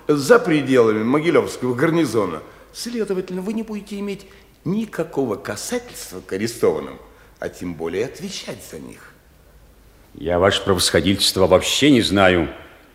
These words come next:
Speaker 2: за что я отвечаю. Арестованные генералы изъяты из моего ведения.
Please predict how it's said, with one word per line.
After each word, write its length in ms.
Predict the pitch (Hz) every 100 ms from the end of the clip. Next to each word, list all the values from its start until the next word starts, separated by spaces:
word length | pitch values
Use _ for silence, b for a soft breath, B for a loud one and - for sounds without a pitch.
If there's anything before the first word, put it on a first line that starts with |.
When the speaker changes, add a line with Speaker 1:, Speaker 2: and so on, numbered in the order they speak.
| -
Speaker 2:
за 200 | - 104
что 320 | - - 120
я 140 | 90
отвечаю. 580 | 85 - 82 101 80 67 - - - _ _ _ _ _ _
Арестованные 640 | - 90 - 190 196 147 123
генералы 500 | 101 98 139 160 107
изъяты 520 | 87 76 80 82 -
из 220 | 98 104
моего 300 | 98 113 120
ведения. 580 | 127 135 131 139 143 147